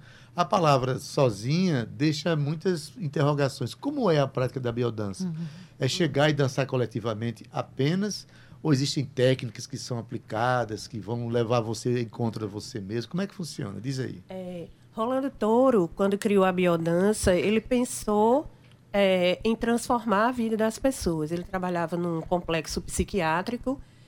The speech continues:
Speaker 3: e ele começou a levar músicas e ele percebeu que a música mudava o estado, né, dos seus pacientes, né? Às vezes ficavam mais eufóricos, às vezes ficavam mais tranquilos, e ele foi,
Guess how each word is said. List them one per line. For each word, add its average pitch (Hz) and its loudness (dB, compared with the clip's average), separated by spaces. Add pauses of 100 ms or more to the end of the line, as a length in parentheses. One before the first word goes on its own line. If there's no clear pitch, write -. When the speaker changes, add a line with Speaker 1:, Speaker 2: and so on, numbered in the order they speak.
(200)
Speaker 3:
e 180 0 (600)
ele 220 2
começou 247 2
a 214 4
levar 220 4
músicas 226 2 (260)
e 233 0
ele 233 4
percebeu 269 2
que 294 -2
a 294 4
música 294 4
mudava 311 2
o 262 0
estado, 170 0
né, 190 0
dos 208 -2
seus 190 0
pacientes, 170 -4 (120)
né? 196 -4 (520)
Às 180 0
vezes 190 2
ficavam 175 0
mais 165 -2
eufóricos, 247 0
às 196 0
vezes 180 -2
ficavam 180 -8
mais 170 -6
tranquilos, 214 -4
e 226 -2
ele 226 -2
foi, 233 -2